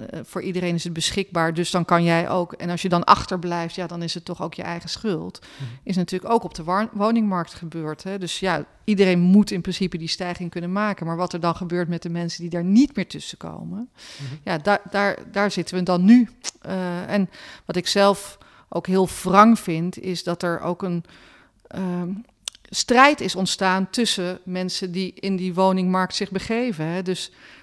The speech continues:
Speaker 1: sociale huur is tegenover
Speaker 2: Mhm.
Speaker 1: middenhuur komen te staan bijvoorbeeld. Eh, eh, en dat wordt ook op die manier tegen elkaar uitgespeeld. Eh, kopers tegenover huurders. En ook op die, die manier wordt dus,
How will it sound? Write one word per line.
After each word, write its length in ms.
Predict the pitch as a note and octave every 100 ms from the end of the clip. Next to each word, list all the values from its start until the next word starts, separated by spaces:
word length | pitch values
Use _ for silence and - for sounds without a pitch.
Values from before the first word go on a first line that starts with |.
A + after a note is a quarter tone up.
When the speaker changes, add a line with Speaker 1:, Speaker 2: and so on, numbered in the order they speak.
| _
Speaker 1:
sociale 580 | - G3 F3+ G3+ G3 F#3+
huur 300 | F#3 G#3+ G3+
is 160 | G3+
tegenover 800 | - G#3 G3 G3 G3+ G3 G3 F#3+ - _ _ _ _
Speaker 2:
Mhm. 80 | D3
Speaker 1:
middenhuur 400 | A3 A#3 A3+ G#3+
komen 360 | G#3 F#3+ F3+ E3+
te 100 | F3
staan 320 | - F3 E3
bijvoorbeeld. 760 | D#3+ - D#3+ D#3+ E3 D3+ - -
Eh, 460 | - F#3 F3 E3+ E3+
eh, 60 | - C#3+ -
en 80 | F#3
dat 140 | F3
wordt 160 | F3+ F#3
ook 100 | F3+
op 140 | F3
die 160 | G3+ G3+
manier 360 | G3 F#3+ F#3+
tegen 260 | - F#3+ -
elkaar 260 | F#3+ G3+ -
uitgespeeld. 920 | A#3+ B3+ F#3 - - F3 D3 - - - - - -
Eh, 220 | - F3+ F3
kopers 520 | - G3+ G3+ G3 -
tegenover 580 | - G3+ F#3+ G3 F#3+ G3+
huurders. 460 | F#3+ A#3+ A#3+ D#3+ D#3
En 100 | F3
ook 140 | F3
op 120 | F3+
die, 160 | E3+ G3+
die 140 | G3
manier 220 | G#3+ G#3+ F#3
wordt 180 | F3+
dus, 200 | F#3+ -